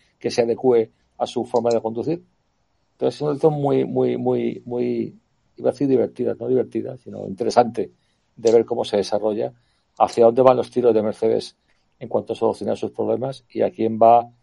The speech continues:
a beneficiar más esos posibles cambios. Si el cambio es simplemente intentar reducir el balanceo, evidentemente va, va, va a, a, va a ser bueno para los dos, ¿no?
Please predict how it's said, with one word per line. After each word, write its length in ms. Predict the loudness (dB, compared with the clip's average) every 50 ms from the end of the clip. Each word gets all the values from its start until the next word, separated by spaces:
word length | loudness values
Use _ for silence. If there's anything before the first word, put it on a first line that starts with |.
| _ _ _ _ _ _
a 180 | 0 2 4 4
beneficiar 800 | 4 2 0 -2 -6 -6 -8 -10 -4 2 4 4 4 4 2 _ _ _ _ _ _ _ _ _ _ _ _ -6 2
más 380 | 4 4 4 4 0 -4 -16 _ _ _ -18
esos 220 | -12 -8 -8 -8
posibles 360 | -8 -8 -10 -8 -6 -6 -6 -4
cambios. 420 | -4 -4 -4 -4 -6 -10 -12 -14 _ -20 _ _ _ _ _
Si 380 | -10 -6 -4 -4 -4 -6 -8 _ _ _ _ _ _ -4
el 200 | -2 0 0 2
cambio 280 | 6 6 6 6 6 0
es 80 | -2 0
simplemente 680 | -2 -2 0 2 2 2 2 0 -2 -4 -8 -12 -14 _ _ _ _ _ _ _ _ -16
intentar 440 | -14 -8 -8 -6 -2 2 2 2 2
reducir 400 | 2 -2 -4 -2 -2 -2 0 0
el 240 | 0 -2 0 0 2
balanceo, 560 | 2 2 2 0 -2 -2 0 0 0 -2 -4 _ _ _ _ _ _ _ _ _ _ -10
evidentemente 580 | -10 -8 -8 -8 -8 -8 -8 -8 -8 -6 -4 -2
va, 200 | -2 -2 -2 -4 -10
va, 160 | -12 -12 -12 -12 -12 -16 -10 -6
va 220 | -4 -2 0 0
a, 60 | -2 0
a, 760 | 0 0 0 0 -2 -2 -6 -8 -8 -6 -4 -4 -6 -8 -10 _ _ _ _ _ _ _ _ _ _ _ -20 -20 -20 -20 -20 _ _ _ _ _ -2 -2
va 60 | -2
a 20 |
ser 120 | 0 0 0
bueno 180 | 2 2 4
para 140 | 4 2 2
los 140 | 2 -2 -4
dos, 300 | -4 -4 -4 -4 -10 _ -20 -18
¿no? 160 | -16 -16 -16